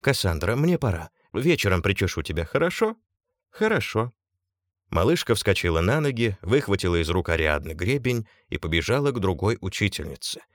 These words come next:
чтобы та её причесала. Казалось, ей всё равно, кто это сделает, и Ариадна по-детски расстроилась.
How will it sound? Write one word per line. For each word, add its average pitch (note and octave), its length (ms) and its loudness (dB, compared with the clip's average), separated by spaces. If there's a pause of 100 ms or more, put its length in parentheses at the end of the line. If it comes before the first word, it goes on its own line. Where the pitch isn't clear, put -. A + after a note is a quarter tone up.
(120)
чтобы F2 320 -2
та A2+ 160 0
её A2 220 0
причесала. E2 680 -6 (480)
Казалось, E3 460 0
ей D3+ 160 2
всё - 180 -2
равно, C#3+ 320 -2
кто D3+ 220 0
это C3+ 180 0
сделает, G#2+ 640 -6 (180)
и G2 140 0
Ариадна A#2+ 540 0
по-детски F#2+ 480 -2
расстроилась. - 800 -6